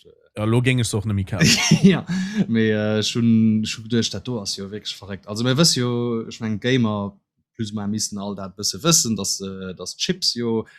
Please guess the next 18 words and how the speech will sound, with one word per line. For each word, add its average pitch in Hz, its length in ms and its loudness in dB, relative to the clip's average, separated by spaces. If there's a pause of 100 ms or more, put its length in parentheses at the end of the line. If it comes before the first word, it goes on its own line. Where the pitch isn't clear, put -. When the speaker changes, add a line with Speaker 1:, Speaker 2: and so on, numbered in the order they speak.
(360)
Speaker 1:
problematisch 123 600 2
sind, 110 320 4
äh, 104 360 2
größtenteils 104 640 -2
durch, 113 380 0
äh, 95 720 -4
K-I-Sachen, 123 580 4
oder 101 240 -2
die 117 120 -2
das 110 120 -2
alles 104 300 -4
brauchen, 107 460 -2
ne, 101 180 -8
Rammen 107 320 0
und 101 180 -14
hier 101 140 -16
und 95 100 -20
da. 98 60 -20